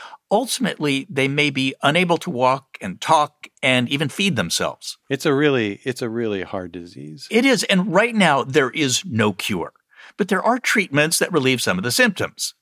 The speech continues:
Speaker 1: The drug L-Dopa, for instance, can replace a substance called dopamine that the brain is no longer making. L-Dopa works really well at first, but over time,
Speaker 2: Hmm.
Speaker 1: it can become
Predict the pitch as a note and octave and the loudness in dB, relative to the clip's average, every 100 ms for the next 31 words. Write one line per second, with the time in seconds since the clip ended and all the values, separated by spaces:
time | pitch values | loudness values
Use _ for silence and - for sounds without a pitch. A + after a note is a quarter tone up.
0 | - C3+ A#2+ A#2 B2+ C3+ B2 - C3 A#2 | -2 4 4 4 4 2 2 -2 -2 0
1 | A2+ A#2 A#2 G2 F#2 - F#2 E2+ - F2+ | 2 2 4 0 -2 -2 -4 -4 -6 -6
2 | F2 - G#2 A2+ - C#3+ C3+ - D3 A#2 | -4 -2 2 2 2 0 0 2 0 0
3 | - A2 - A2 G2+ - G3 F#3+ C3+ A2 | -4 -4 -2 -2 0 0 2 2 2 4
4 | G#2 G2 G2+ - C3 C3+ C3+ B2 A#2+ G#2+ | 4 2 -2 0 0 2 4 4 4 2
5 | G2 F2 E2+ A2+ C3+ E3 - D#2+ _ _ | -2 -6 -6 -2 0 0 -2 -8 _ _
6 | _ - - - - _ - B3 C4+ A3 | _ -20 -20 -20 -20 _ 0 2 4 4
7 | F3+ F3 _ - E3 F3 - E3 C#3+ F#3 | 0 -2 _ 0 0 0 0 2 4 6
8 | A3+ G#2 - - F3+ A2 - - - C#3+ | 4 2 -2 2 2 2 -2 -6 -8 -4
9 | F3 F#3 G#3 C4 D#3+ D3+ B2 A#2+ G2 D#3 | -2 0 2 0 2 2 2 0 -4 -6
10 | - D#3+ D3+ - C3 A#2 A2 | -2 -2 -2 0 2 2 0